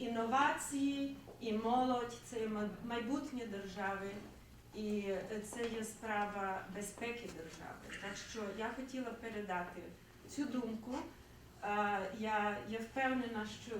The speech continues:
ви навіть і годитеся з нами із цією пропозицією, бо у вас є діти, будуть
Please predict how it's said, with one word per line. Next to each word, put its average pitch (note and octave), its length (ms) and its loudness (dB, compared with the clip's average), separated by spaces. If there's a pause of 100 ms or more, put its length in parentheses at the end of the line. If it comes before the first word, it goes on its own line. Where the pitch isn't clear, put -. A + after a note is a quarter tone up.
ви G3 320 0 (180)
навіть G3 440 -4
і A3+ 60 -4
годитеся B3 720 0 (120)
з - 20 -8
нами F#3+ 320 4 (180)
із F#3+ 240 -6
цією - 260 0 (180)
пропозицією, C4 760 2
бо G#3 60 4
у G3+ 240 0
вас A3 180 4 (100)
є F#3 260 2
діти, E4 180 0 (580)
будуть G3+ 280 0